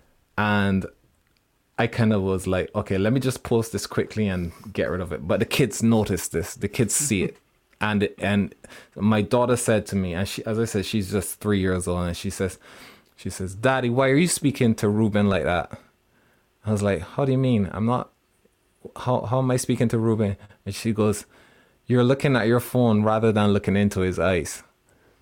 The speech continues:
Speaker 1: And I was like, "Oh, shit." I'm sorry, I swore. <laughs> Sorry. Um, <laughs> so, yeah, I, I put down my phone immediately, and I was like, "You know what? You're right. Hundred percent right. Bad daddy." And I put my phone down, and, yeah. So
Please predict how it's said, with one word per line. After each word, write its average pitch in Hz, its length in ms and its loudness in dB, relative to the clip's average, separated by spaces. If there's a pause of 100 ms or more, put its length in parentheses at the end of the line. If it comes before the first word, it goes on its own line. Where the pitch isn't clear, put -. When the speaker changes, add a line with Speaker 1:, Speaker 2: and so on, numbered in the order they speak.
(500)
Speaker 1:
And 101 240 0
I 104 80 4
was 92 160 -4
like, 90 160 -2
"Oh, 90 320 -2
shit." - 480 -4 (460)
I'm 135 100 -2
sorry, 107 320 2
I 127 80 4
swore. 131 460 4
<laughs> 131 160 2
Sorry. 127 200 4
Um, 123 460 4 (480)
<laughs> 196 120 -8
so, 139 360 4
yeah, 127 340 4
I, 127 260 2
I 127 40 2
put 143 240 0
down 135 140 2
my 127 100 4
phone 123 300 2
immediately, 113 560 4
and 110 120 4
I 110 60 6
was 107 160 2
like, 110 320 2
"You 113 160 2
know 127 140 4
what? 120 280 2
You're 110 220 4
right. 101 300 2
Hundred 131 300 2
percent 117 360 2
right. 98 340 0 (260)
Bad 104 360 -2
daddy." 87 460 -2 (120)
And 95 140 0
I 95 80 2
put 92 240 -2
my 80 120 -2
phone 87 320 -2
down, 82 280 -4
and, 76 400 -6
yeah. 73 220 -8 (120)
So 104 360 0